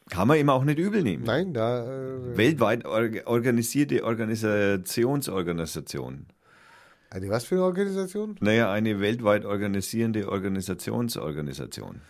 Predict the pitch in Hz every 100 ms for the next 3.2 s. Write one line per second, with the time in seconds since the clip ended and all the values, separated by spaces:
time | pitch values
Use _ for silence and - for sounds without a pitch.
0 | _ - 117 - 175 185 170 143 135 -
1 | 123 156 156 - _ _ - 131 135 139
2 | - 127 123 123 - 113 107 113 110 107
3 | 110 113